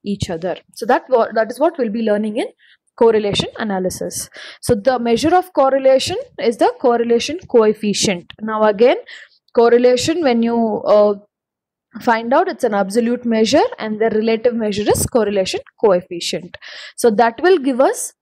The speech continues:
some, uh, you know, conclusion, or it, it will give us some base to come out with a conclusion for the two factors. So whenever there are two variables which are related, a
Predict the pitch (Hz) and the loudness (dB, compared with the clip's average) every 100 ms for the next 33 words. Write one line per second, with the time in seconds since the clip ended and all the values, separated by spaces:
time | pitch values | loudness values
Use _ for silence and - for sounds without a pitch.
0 | _ - - 254 370 - - - _ - | _ -10 -2 -2 -2 -8 -20 -20 _ 0
1 | 214 208 208 - 247 294 285 - - 277 | 2 0 -2 -2 2 2 0 -8 -6 -2
2 | 269 269 330 339 311 285 226 202 233 240 | -2 0 4 4 4 0 0 0 0 -2
3 | - 262 254 262 311 359 - 277 240 196 | -4 -2 -2 0 0 0 0 -2 -2 2
4 | 240 262 349 - - 330 539 _ _ 269 | 4 4 2 -6 -2 -2 -2 _ _ -2
5 | 233 254 262 226 214 480 - 247 220 220 | 0 0 0 -2 -2 -4 -4 -6 -4 -2
6 | 247 220 311 - - - _ - 220 208 | 0 0 -2 -6 -16 -20 _ -2 0 2
7 | 381 415 277 262 220 190 - 180 - - | -2 -2 -2 0 0 -2 -6 -8 -6 -6
8 | - _ - - - 247 226 247 302 381 | -6 _ -20 -20 -2 0 2 2 2 0
9 | 339 320 311 311 - 339 277 226 214 233 | 0 0 0 -2 2 4 6 4 4 0
10 | 226 339 494 - - _ 220 220 233 214 | 2 2 2 -2 -8 _ -10 -2 0 2
11 | 208 214 214 - 339 - _ _ _ - | 2 2 2 2 -2 -2 _ _ _ -4
12 | 233 | -4